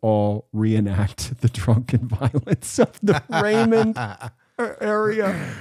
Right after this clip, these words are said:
Speaker 1: Come on, we gotta get drunk so we can do it again.
Speaker 2: <laughs> That's funny.
Speaker 1: Wow. So there you have it. That is
Speaker 2: Wow.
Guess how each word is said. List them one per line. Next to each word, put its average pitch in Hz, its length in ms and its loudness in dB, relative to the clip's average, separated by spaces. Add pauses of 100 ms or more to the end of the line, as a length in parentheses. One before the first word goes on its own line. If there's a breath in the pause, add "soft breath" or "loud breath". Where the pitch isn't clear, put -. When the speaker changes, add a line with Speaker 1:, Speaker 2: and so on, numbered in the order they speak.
(120)
Speaker 1:
Come 285 240 4
on, 262 340 4 (240 loud breath)
we 220 140 4
gotta 233 240 4
get 214 240 0
drunk 220 400 2
so - 160 2
we 208 160 4
can 226 180 2
do 214 220 0
it 214 60 0
again. 226 600 2
Speaker 2:
<laughs> 143 240 0
That's 127 440 -2
funny. 92 280 -4 (140)
Speaker 1:
Wow. 98 420 -8 (460 loud breath)
So 123 460 2
there 131 220 0
you 123 140 0
have 120 280 -4
it. 95 160 -14
That 135 300 -2
is 123 360 2
Speaker 2:
Wow. 107 340 0